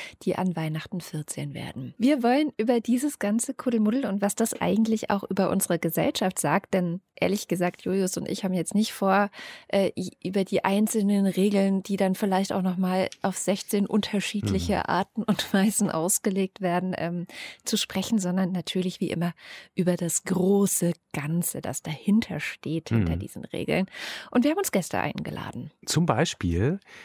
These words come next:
Speaker 2: Julia Hamann. Sie ist, äh, Soziologin, befasst sich unter anderem mit Freundschaft, mit Familie, mit alternativen Modellen des Zusammenlebens, äh, auch mit Mode, eigentlich quasi mit, ähm, so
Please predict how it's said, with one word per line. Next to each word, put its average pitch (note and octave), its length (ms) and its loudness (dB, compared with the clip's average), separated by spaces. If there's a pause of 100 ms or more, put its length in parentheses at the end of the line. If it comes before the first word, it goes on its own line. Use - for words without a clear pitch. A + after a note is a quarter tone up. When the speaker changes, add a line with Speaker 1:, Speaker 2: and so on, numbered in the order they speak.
(220)
Speaker 2:
Julia C#3 300 4
Hamann. G2 360 0
Sie F#2 100 -2
ist, - 260 -2
äh, G#2+ 140 4
Soziologin, C#3 800 2
befasst - 400 -4
sich - 200 -2
unter D3 280 2
anderem B2+ 460 2
mit B2+ 400 0 (260)
Freundschaft, A2 680 -4
mit F#2+ 160 -2
Familie, G#2 720 0
mit F2 300 -4 (340)
alternativen G#2+ 720 2
Modellen A#2+ 420 4
des G#2+ 140 -4
Zusammenlebens, A2 1040 0
äh, G2 200 -2
auch - 160 0
mit G3+ 160 2
Mode, C#3 360 2
eigentlich D3 360 0 (360)
quasi A2+ 400 2
mit, G#2 360 -2
ähm, F#2 220 0
so F2+ 260 -2